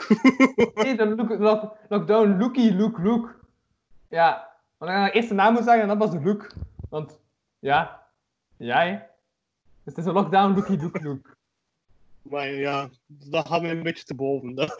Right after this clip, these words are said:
Speaker 2: Ja. Dus, dus oftewel deze titel, de lockdown Lookie Look Loo-, eh, Look. Of, eh, wat was de ander?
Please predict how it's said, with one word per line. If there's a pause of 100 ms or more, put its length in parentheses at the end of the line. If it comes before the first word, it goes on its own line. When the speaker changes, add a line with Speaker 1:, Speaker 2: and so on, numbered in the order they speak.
(1160)
Speaker 2:
Ja. (580)
Dus,
dus
oftewel
deze
titel,
de
lockdown
Lookie
Look
Loo-,
eh,
Look. (960)
Of,
eh,
wat
was
de
ander?